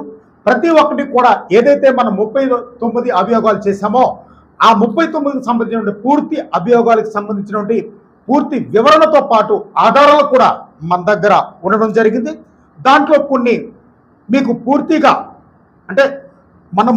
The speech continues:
ముప్పై తొమ్మిది కూడా వివరించుకుంటూ పోతే సమయం ఎక్కువగా ఉంటుంది కాబట్టి దాంట్లో కొన్ని ముఖ్యమైనటువంటి, ఆ, వాటిని తీసుకొని మీకు పూర్తిగా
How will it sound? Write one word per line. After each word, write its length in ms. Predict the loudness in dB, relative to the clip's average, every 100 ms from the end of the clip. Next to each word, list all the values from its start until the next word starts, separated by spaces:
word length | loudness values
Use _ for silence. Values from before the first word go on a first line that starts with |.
| 0
ముప్పై 220 | 0 -2
తొమ్మిది 280 | -2 -4 0 2
కూడా 120 | 2
వివరించుకుంటూ 600 | 2 0 -2 -4 -8 -6
పోతే 360 | -2 -2 0 -2 -4 -10 -20 _ _
సమయం 340 | -4 0 2 2 -2 -12 -20 _ _ _ _ -4
ఎక్కువగా 340 | -2 0 2 2
ఉంటుంది 260 | 2 0 2 2
కాబట్టి 300 | 2 -2 -6 -2 0
దాంట్లో 280 | 2 2 -2 0
కొన్ని 160 | 0 0 0
ముఖ్యమైనటువంటి, 800 | -2 2 2 2 2 0 0 0 0 -2 -4 -18 _ _ _ _ -20 -16 -4
ఆ, 40 | -2 -2 -4 -16 _ _ _ _ _ _ _ _ _ _ _ _ _ -2
వాటిని 280 | -2 0 -2 -2
తీసుకొని 420 | -2 0 0 0 -4 -8 -20 _ -6 -2
మీకు 180 | 0 0 0
పూర్తిగా 440 | 0 0 2